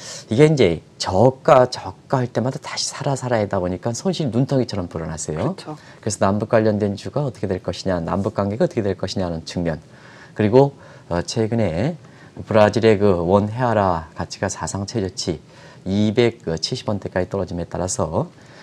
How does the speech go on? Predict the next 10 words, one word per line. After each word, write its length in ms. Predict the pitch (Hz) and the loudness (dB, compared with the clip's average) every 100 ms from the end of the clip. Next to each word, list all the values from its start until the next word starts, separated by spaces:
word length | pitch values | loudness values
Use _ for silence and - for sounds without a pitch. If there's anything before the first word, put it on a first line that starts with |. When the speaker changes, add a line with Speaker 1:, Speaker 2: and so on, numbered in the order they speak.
| - | -6
Speaker 1:
예, 80 | - | -6
브라질 360 | - 117 120 120 | 0 2 4 2
국채가, 680 | 113 - 123 120 143 123 95 | -2 -2 2 4 4 0 -4
어, 100 | 80 | -10
상당히 440 | - - 101 104 | -10 -8 -4 -2
많이 260 | 90 80 95 | -4 -6 -8
투자한 380 | - - 107 98 | -8 -4 -4 -4
사람이 180 | 85 | -6
많거든요. 720 | 80 82 - - 87 78 101 180 - - - - | -6 -8 -8 -8 -6 -6 -6 -6 -12 -20 -20 -10
그래서, 400 | - 95 87 110 | 0 2 2 0